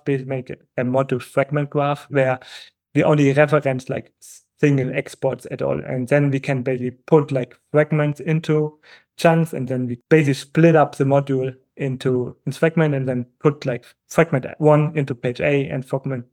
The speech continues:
two into page B. And then basically it solves the problem of having a module being one identity of the module. But it also faces a few challenges because in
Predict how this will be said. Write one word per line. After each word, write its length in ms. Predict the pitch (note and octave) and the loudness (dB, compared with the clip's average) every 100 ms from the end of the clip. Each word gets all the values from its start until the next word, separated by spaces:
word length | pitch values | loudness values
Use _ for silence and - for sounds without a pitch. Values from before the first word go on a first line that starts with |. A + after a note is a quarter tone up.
| - | -2
two 280 | D3+ C#3+ | 0 0
into 220 | D#3+ C3+ B2 | -2 -4 -8
page 320 | - - - _ | -12 -14 -18 _
B. 300 | C3+ B2+ B2+ B2 _ _ _ _ - | -4 -2 -2 -6 _ _ _ _ 0
And 160 | C#3 B2+ | 2 2
then 220 | B2+ - - | 0 -2 0
basically 260 | D#3 C#3 C3 | 2 2 0
it 160 | A#2+ | -2
solves 320 | - D3+ C#3+ | 0 0 0
the 100 | - | -4
problem 500 | B2+ C3+ B2+ D3 F3 F3+ | -6 -4 -2 -2 -2 0
of 240 | C#3+ C3+ - | 0 0 -2
having 420 | C#3 C3+ B2+ C#3 - | -6 -6 -10 -12 -6
a 40 | |
module 460 | C3+ C3 B2+ C3 A#2+ _ - | -2 0 0 -4 -4 _ -8
being 400 | C3 A#2+ C#3 C#3+ _ D3 | -6 -4 -8 -12 _ -4
one 340 | C3 B2 - | -2 -2 -8
identity 480 | C#3+ B2 A#2+ - B2+ | -4 -2 -2 -6 -6
of 160 | C3+ - | -6 -4
the 80 | |
module. 380 | - - - - - - - | -6 -4 -6 -10 -16 -16 2
But 120 | E3+ | 6
it 60 | A3+ | 6
also 200 | A#3 D3+ | 6 4
faces 340 | F3+ D#3+ D3+ | 2 2 0
a 100 | D3 - D#3+ - | -2 -4 -18 -18
few 260 | - D#3+ | 0 2
challenges 480 | C#3+ D#3+ D3 C#3 C3+ | 4 4 2 2 -2
because 300 | - D3+ D3 | 0 0 0
in 200 | E3 D#3 | 0 -2